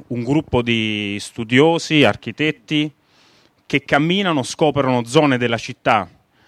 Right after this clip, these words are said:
per cercare di portare all'interno di queste zone forme dell'abitare, ha creato all'interno del Casilino Novecento una casa, un modulo abitativo standard, che poteva essere anche una risposta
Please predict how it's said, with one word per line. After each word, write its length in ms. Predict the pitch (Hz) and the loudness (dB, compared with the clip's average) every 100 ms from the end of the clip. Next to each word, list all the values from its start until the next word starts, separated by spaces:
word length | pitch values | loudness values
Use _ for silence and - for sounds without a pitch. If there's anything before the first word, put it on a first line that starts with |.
| _ _ | _ _
per 140 | - 127 | -6 -4
cercare 440 | 131 - 151 139 | -6 -2 0 0
di 220 | 120 117 | 0 -4
portare 520 | - 127 - 160 113 101 | -2 -6 0 2 2 0
all'interno 380 | 101 101 117 | -6 -4 -4
di 100 | 104 | -6
queste 300 | 107 107 - 101 | -6 -8 -10 -4
zone 480 | 117 113 98 92 92 | 0 0 -2 -10 -14
forme 460 | - 143 131 110 | 0 2 2 0
dell'abitare, 840 | 104 104 101 107 101 92 131 170 _ _ _ - - _ | -4 -6 -8 -6 -6 -4 -6 -8 _ _ _ -20 -20 _
ha 100 | - | -4
creato 560 | 240 220 123 104 110 - | 0 2 2 0 -6 -2
all'interno 720 | 143 170 160 170 120 107 107 | 0 0 -2 0 0 0 -4
del 100 | 117 | -4
Casilino 340 | 170 175 135 | -4 -4 -4
Novecento 800 | 156 214 - 123 104 - 110 107 _ _ _ _ _ _ _ _ | -4 -4 -2 -2 -2 -4 -4 -6 _ _ _ _ _ _ _ _
una 240 | - 185 160 | -4 -2 0
casa, 500 | - 101 98 123 175 180 - - - _ _ _ _ _ | 0 -2 -2 -4 -4 -8 -18 -20 -20 _ _ _ _ _
un 200 | - 165 | -6 -2
modulo 360 | 196 233 151 127 | 2 0 0 -6
abitativo 720 | 120 123 135 120 110 104 170 170 | -4 -4 -4 -4 -4 -2 -4 -6
standard, 840 | - - 117 104 110 139 165 190 185 _ - | -6 0 0 0 2 0 0 -6 -6 _ -14
che 120 | 120 | -10
poteva 340 | 131 139 127 | -6 -4 -2
essere 400 | 147 - - 113 | -2 -4 -8 -2
anche 480 | 131 117 107 110 98 _ _ _ _ | 0 0 -6 -10 -12 _ _ _ _
una 220 | 123 123 | -4 -2
risposta 720 | 127 - - 131 - - 95 | -4 -4 -2 -2 -2 -10 -10